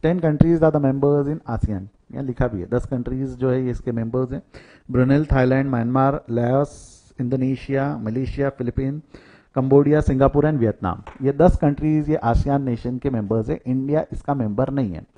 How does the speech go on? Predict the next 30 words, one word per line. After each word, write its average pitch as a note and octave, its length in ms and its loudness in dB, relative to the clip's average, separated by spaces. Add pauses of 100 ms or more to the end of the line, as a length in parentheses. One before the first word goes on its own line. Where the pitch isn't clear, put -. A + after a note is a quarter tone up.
(440)
पहली C3+ 240 6
बता C#3 300 6
दूं, E3 200 -2 (220)
आप B2+ 220 4
अगर C#3 200 0
बोलोगे C#3 640 0
कि C#3 80 -6
सर C#3+ 320 -4
India C3 240 -2
member C#3 340 0
नहीं C#3 180 0
है, C#3+ 80 -2
नहीं B2 280 0
है, G2 180 -6
इन, A2+ 280 -8
South D3+ 460 6 (160)
East F#3+ 380 4 (580)
Asian D3+ 340 0
नेशन A#2 320 -2
है, G2 200 -8
right? A#2 220 -2 (720)
South C#3+ 400 6 (280)
ईस्ट F3 240 -2
की F3+ 100 2
अगर E3 200 4
हम D#3+ 120 0
बात D3 260 6
करें D#3+ 160 2
तो - 200 -4
इंडिया D#3+ 400 2